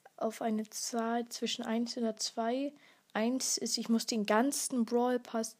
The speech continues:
durchsparen. Und zwei ist, ich, ähm, ja, ich darf quasi machen, was ich will.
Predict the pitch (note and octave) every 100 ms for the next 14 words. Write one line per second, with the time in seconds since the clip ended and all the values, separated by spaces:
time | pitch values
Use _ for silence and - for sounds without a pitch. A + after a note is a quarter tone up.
0 | - A#3+ C4 - - G#3+ G#3 G#3+ B3 C#4
1 | _ _ _ _ _ _ _ - - -
2 | A#3 A#3 - - A#3 A#3 B3+ C4+ C4 -
3 | - _ - _ _ - A#3 - - A#3
4 | A3+ A3 A3 A3 - _ - A3+ G#3+ G#3
5 | A#3+ A3+ - A3+ A#3 - - A3+ A3 A3
6 | G#3 A3 G#3+ A3 - A3 A#3